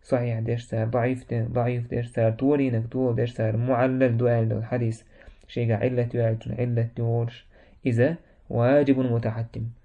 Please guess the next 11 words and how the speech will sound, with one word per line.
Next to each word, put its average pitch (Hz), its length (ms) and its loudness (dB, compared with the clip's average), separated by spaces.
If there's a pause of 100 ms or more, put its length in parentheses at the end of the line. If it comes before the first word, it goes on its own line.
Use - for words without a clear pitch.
(320)
أدواجن 131 540 10
دور 117 160 4
واجب 117 380 4
دون 113 200 0
إذا 113 460 0
أهد 123 120 2
واجب. 107 460 0
سير 131 160 2
قميرة 127 420 0 (1040)
نيس 127 240 -2
ولر. 113 300 -4